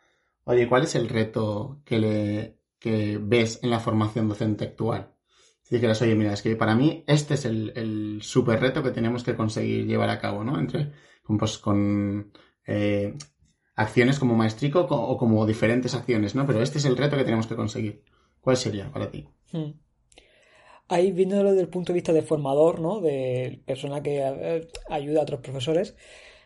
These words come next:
Speaker 2: diría que sería despertar esa motivación, ¿no? El reto. Que parece que es la frase típica, ¿no? Porque es la que escuchamos siempre, motivación, motivación, motivación, pero es que realmente es eso, eh, despertar la motivación del profesor para que vea, "Bueno, yo estoy en este curso,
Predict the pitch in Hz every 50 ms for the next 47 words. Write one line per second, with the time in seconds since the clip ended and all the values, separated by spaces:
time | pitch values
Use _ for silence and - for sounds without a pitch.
0 | _ - 180 175 175 160 165 180 185 180 190 185 180 175 175 170 170 165 160 165
1 | 165 160 170 175 180 170 - 156 131 123 - 156 156 165 165 - 165 156 143 131
2 | 143 135 127 127 123 147 143 135 131 127 127 127 151 175 240 - - - - 151
3 | 139 135 135 135 131 123 123 139 135 - - - - _ _ _ _ - 156 123
4 | - 143 151 147 - 165 165 165 160 151 - - 175 156 - 165 143 170 175 165
5 | 190 185 190 202 185 196 233 247 202 175 151 - 147 139 135 147 - - 147 -
6 | 160 147 139 131 123 160 160 170 190 185 156 135 135 135 127 123 120 123 165 160
7 | 147 139 135 127 - - - - - 156 151 143 139 143 143 143 143 - 175 170
8 | 185 180 170 143 135 127 - 151 147 143 143 143 143 147 156 156 180 165 - 156
9 | 147 - - - - - _ _ _ _ - 165 147 135 131 131 131 139 139 131
10 | 143 127 - 147 151 160 170 170 165 165 160 160 160 170 160 165 160 160 156 -
11 | 156 151 156 - 180 170 170 180 160 139 127 143 139 143 143 139 131 - - -
12 | - - - - - _ _ - 170 160 170 170 - - - - 156 147 147 -
13 | 160 151 156 196 202 202 - 247 262 294 - -